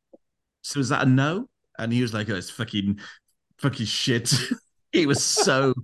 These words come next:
<laughs> angry and so pissed off about his performance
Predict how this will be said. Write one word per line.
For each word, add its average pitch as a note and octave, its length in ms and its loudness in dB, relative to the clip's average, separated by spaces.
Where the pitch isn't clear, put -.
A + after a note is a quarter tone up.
<laughs> - 260 -20
angry C3 600 2
and G#2 120 -4
so A2 360 -4
pissed A#2 360 -6
off A2+ 180 -2
about F#2+ 240 -2
his G2+ 100 -2
performance G2 800 -4